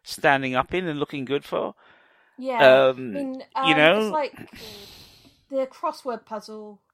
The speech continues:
Speaker 2: Um, they use a crossword puzzle to employ people.
Speaker 1: Mm.
Speaker 2: If you can do this under ten minutes, uh, come and apply, basically.
Speaker 1: Mm.
Speaker 2: Um, that is actually true, but Alan Turing had nothing to do with it.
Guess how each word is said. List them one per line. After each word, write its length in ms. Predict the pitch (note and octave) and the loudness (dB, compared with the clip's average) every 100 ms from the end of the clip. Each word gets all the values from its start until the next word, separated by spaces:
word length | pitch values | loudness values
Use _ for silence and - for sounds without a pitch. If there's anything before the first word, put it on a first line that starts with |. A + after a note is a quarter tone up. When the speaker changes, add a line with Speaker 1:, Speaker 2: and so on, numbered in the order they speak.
| _ | _
Speaker 2:
Um, 840 | A3+ A3 G#3+ G#3 G3+ G#3 G3+ G3 G3+ _ - _ _ _ _ | -6 -4 -2 -4 -6 -10 -16 -20 -20 _ -20 _ _ _ _
they 80 | C4 | -10
use 260 | C4+ C4+ C4+ | -8 -10 -12
a 60 | |
crossword 420 | - C4 - A#3+ - | -16 -16 -14 -16 -14
puzzle 320 | G#3+ G#3 G3+ - | -16 -14 -18 -16
to 300 | G#3+ G#3 G#3 | -14 -12 -14
employ 340 | G#3+ G#3 A#3+ G#3 | -16 -16 -12 -12
people. 500 | G#3 G3 G3 G3 _ _ _ _ - | -14 -20 -20 -20 _ _ _ _ -14
Speaker 1:
Mm. 140 | - - | -10 -8
Speaker 2:
If 140 | - | -10
you 80 | C#4+ | -12
can 220 | C#4+ C#4 | -10 -10
do 180 | C4 B3 | -10 -8
this 220 | B3 A#3+ | -8 -10
under 220 | A3+ G#3+ | -14 -16
ten 260 | G#3+ D4 C4+ | -10 -8 -8
minutes, 580 | A3+ A#3+ G#3+ - - - - | -8 -8 -10 -14 -20 -20 -12
uh, 300 | A3+ G#3+ G#3+ - | -8 -8 -8 -12
come 160 | A3 G#3+ | -16 -12
and 100 | G3+ | -12
apply, 440 | G3 A3 F3 E3+ _ F#3 | -12 -10 -10 -12 _ -20
basically. 380 | F#3 _ F#3+ | -20 _ -16
Speaker 1:
Mm. 220 | B2+ A2+ - _ _ _ _ _ _ _ _ _ | -12 -12 -14 _ _ _ _ _ _ _ _ _
Speaker 2:
Um, 360 | A#3 A3+ A3+ A3+ _ _ | -2 -2 -4 -8 _ _
that 220 | C#4 - | -4 -4
is 160 | C4+ B3 | -6 -8
actually 380 | A#3 - A3+ G#3+ | -10 -10 -20 -20
true, 540 | - C#4 F#3 G#3+ D4 _ _ _ _ _ _ | -10 -8 -8 -12 -16 _ _ _ _ _ _
but 120 | A3 | -6
Alan 260 | A#3+ A#3 A3+ | -4 -6 -8
Turing 360 | - A#3 A3 G#3 | -12 -14 -14 -14
had 160 | A3 | -14
nothing 280 | A3 G#3 G3+ | -12 -14 -18
to 100 | - | -20
do 140 | - G3+ | -14 -14
with 140 | F#3+ | -14
it. 140 | - | -20